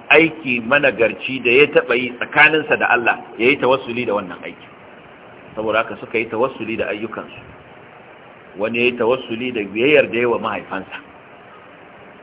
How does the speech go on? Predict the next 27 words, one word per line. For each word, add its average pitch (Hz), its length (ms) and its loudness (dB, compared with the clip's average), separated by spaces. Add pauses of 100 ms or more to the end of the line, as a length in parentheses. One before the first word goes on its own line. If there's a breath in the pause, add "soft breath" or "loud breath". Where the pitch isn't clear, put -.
(180)
Wani 123 240 2
ya 131 80 6
yi 139 120 4
tawassuli 127 640 -2 (580)
da 110 160 -2
irin 139 360 0
yadda 131 500 2 (600)
ya 120 300 4
gallabi 127 600 2
zuciyarsa, 127 720 0 (280)
ya 135 180 4
fi 147 120 -2
ƙarfin 147 460 2
sha'awarsa, 104 500 2 (880)
saboda 104 360 -2
Allah. 87 240 -6 (1200)
Ɗayan 127 320 2
kuma 123 200 0
ya 131 100 6
yi 143 160 4
tawassuli 127 640 0
da 113 80 -2
irin 131 380 -2
yadda 127 260 0
ya 110 120 -2
riƙe 117 200 -8
amana. 87 420 -10